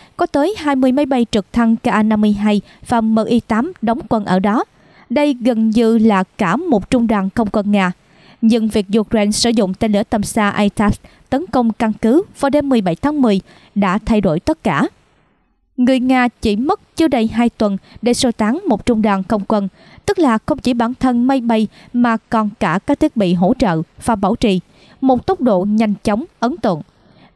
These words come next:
Câu hỏi vẫn là bao nhiêu chiếc trực thăng trong số này có thể tự rời khỏi căn cứ và bao nhiêu chiếc phải được vận chuyển trên mặt đất. Cho đến nay mới chỉ có đánh giá sơ bộ chính thức từ Bộ Tư lệnh Lực lượng tác chiến đặc biệt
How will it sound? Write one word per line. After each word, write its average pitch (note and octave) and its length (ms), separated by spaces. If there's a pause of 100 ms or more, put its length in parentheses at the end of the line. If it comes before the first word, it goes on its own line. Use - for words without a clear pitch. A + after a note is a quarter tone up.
Câu F4 120
hỏi C4 340 (100)
vẫn A#3+ 160
là B3 280 (220)
bao B3+ 240
nhiêu B3 300
chiếc - 260
trực G#3 200
thăng A3 240
trong G#3 160
số C4 180
này G3+ 220 (240)
có F4+ 100
thể B3+ 320
tự A3+ 220
rời A3 140
khỏi F3+ 260
căn A3 240 (100)
cứ B3 200 (340)
và G#3+ 140 (100)
bao A3 200
nhiêu G#3 260
chiếc D#4+ 240 (200)
phải - 160
được B3+ 260
vận G3+ 180
chuyển G3 300
trên A#3 180
mặt F#3 140
đất. C#4+ 200 (640)
Cho D4+ 120
đến E4 180
nay C4 200 (220)
mới B3+ 220
chỉ B3 140
có A#3+ 120
đánh A#3 220
giá A#3 220
sơ - 200
bộ F#3 240 (100)
chính A3 140
thức F#4 200 (220)
từ C#4 80
Bộ A3+ 180
Tư B3+ 160
lệnh G3+ 300
Lực G3 160
lượng F3+ 200
tác - 280
chiến A#3 200 (100)
đặc A3+ 200
biệt G3+ 160